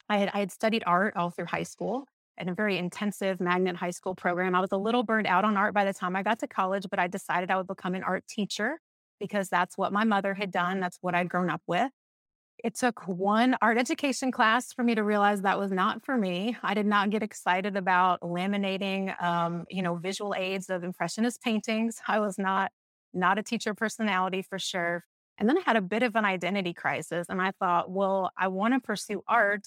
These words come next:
but if I don't have a job lined up, like being an art teacher, then what's the point? Like, should I really do that?" And so I spent a whole semester just thinking about it, um,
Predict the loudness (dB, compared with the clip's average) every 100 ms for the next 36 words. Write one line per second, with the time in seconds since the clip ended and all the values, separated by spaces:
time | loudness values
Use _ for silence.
0 | -6 -4 -2 0 0 -2 -2 2 2 0
1 | -4 -8 0 2 4 2 -2 -4 -4 0
2 | 0 0 -2 -4 -4 -4 -2 0 -2 -2
3 | -6 -4 -2 -2 -2 -2 0 -2 -2 -12
4 | -6 -2 0 -2 -2 -2 0 0 0 -4
5 | -6 -6 -4 -2 -2 -4 -10 _ _ _
6 | _ -8 -2 2 0 0 -2 2 0 0
7 | 0 0 0 -2 -4 -4 -8 -4 -2 0
8 | 2 4 4 4 2 0 -2 -4 -2